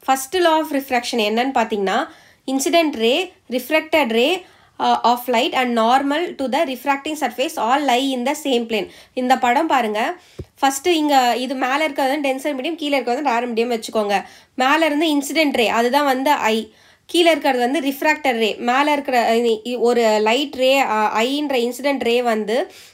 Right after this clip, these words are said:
இந்த மீடி-, இந்த டென்சர் மீடியம்லேருந்து ரேரர் மீடியம்க்கு வருது. So அது வந்து ரிஃப்ராக்ட் ஆகுது. அதுதான் வந்து ரிஃப்ராக்டட் ரே. சரிங்களா? இது எல்லாமே சேம்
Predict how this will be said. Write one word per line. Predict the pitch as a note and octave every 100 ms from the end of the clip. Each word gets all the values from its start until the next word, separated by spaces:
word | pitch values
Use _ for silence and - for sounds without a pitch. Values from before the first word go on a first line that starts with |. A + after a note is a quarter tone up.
| -
இந்த | C4+
மீடி-, | B3+ C4+ D4 D4+ B3
இந்த | A#3+ A3+ A3 G3+ G3
டென்சர் | A3+ B3+ D#4+ D4+
மீடியம்லேருந்து | C#4+ C4 A#3+ B3+ C4+
ரேரர் | A3+ A#3+ C4
மீடியம்க்கு | B3 A3+ A3 G#3+ C4+ D4
வருது. | A3 A#3 A3 A#3+ E4+
So | C#4
அது | B3 A3+
வந்து | C4 A#3+
ரிஃப்ராக்ட் | A#3+ - C#4 C#4 A#3
ஆகுது. | G#3+ G3+
அதுதான் | G3+ A3+ B3+ C4
வந்து | C4+
ரிஃப்ராக்டட் | B3 A#3 C4 C4 B3 A#3 F#3+
ரே. | G#3+ G#3 - - - -
சரிங்களா? | C4 A#3+ C4 - - _ - - - G4 - - - - - - - - C#4
இது | C#4 B3
எல்லாமே | D4+ E4+ C4+ A3+ D4 -
சேம் | C#4 D#4 F4